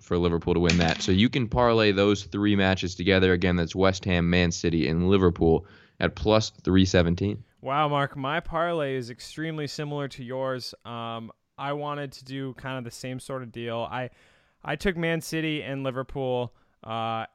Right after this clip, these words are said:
Speaker 2: and I took Tottenham as well. So I took three juicy money lines, but then I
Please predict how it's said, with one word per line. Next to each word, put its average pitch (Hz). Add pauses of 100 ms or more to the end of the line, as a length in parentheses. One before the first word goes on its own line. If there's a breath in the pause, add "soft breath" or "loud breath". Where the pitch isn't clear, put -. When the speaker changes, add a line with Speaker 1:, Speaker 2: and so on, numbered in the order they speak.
(120)
Speaker 2:
and 180
I 175
took -
Tottenham 135
as 107
well. 117
So -
I 123
took -
three 147
juicy 135
money 127
lines, 113
but 123
then 143
I 147